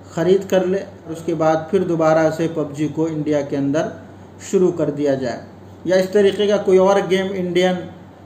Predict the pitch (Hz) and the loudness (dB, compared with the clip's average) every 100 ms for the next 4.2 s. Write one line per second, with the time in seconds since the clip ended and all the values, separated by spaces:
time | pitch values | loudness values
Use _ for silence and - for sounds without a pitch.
0 | - 160 180 185 160 170 175 190 202 180 | -6 2 2 2 0 0 2 2 2 0
1 | 160 156 180 170 - 180 170 - 147 139 | -4 -2 -2 -2 -2 -6 -6 -4 -4 -4
2 | 131 120 - - - - - - - - | -4 -8 -12 -20 -20 -20 -20 -20 -20 -6
3 | 175 190 240 226 226 208 220 220 220 247 | -4 0 0 0 2 2 0 0 -4 -4
4 | 240 - | -8 -8